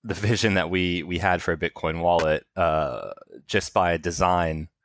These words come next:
<laughs> w-, would not be interesting to, to V Cs. Um, however, we also had our own negative experiences with, uh, V Cs in the past,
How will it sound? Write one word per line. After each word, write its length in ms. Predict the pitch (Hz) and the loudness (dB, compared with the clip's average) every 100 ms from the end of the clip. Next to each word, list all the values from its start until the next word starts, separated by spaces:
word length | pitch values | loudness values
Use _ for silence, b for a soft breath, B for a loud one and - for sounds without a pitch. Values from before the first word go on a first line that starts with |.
| _ _ | _ _
<laughs> 320 | _ _ - | _ _ -18
w-, 280 | 78 104 90 | -6 -2 0
would 160 | 87 | -2
not 240 | 82 82 85 | 0 0 2
be 320 | 87 82 78 - | 0 -2 -2 -6
interesting 560 | 87 - - 85 78 | -8 -8 -6 -6 -6
to, 380 | - - 78 78 | -4 -2 -2 -4
to 140 | - 85 | -4 -6
V 220 | 80 78 | -6 -8
Cs. 460 | - 71 71 - - _ _ _ _ _ | -8 -8 -10 -14 -16 _ _ _ _ _
Um, 580 | 78 80 78 76 73 67 _ - - | 0 2 4 2 -2 -10 _ -18 -4
however, 420 | 101 90 87 85 | 0 2 2 0
we 120 | 85 | 2
also 280 | 82 - 80 | 2 2 0
had 260 | 80 78 - _ _ - | 0 -2 -4 _ _ -4
our 160 | 92 85 | 0 2
own 300 | 85 80 82 | 2 0 0
negative 320 | 82 80 78 | 0 0 -2
experiences 840 | - - 82 78 80 - 73 73 | -4 0 0 0 -2 -2 -2 -4
with, 320 | - 73 - | -6 -6 -6
uh, 320 | - 76 64 - | -4 -4 -4 -6
V 200 | 80 71 | -4 -2
Cs 480 | 76 80 73 - - _ _ _ - | 0 -2 -2 -6 -10 _ _ _ -6
in 140 | 80 | -4
the 40 | |
past, 640 | 78 80 76 71 - - | -2 0 2 0 -4 -8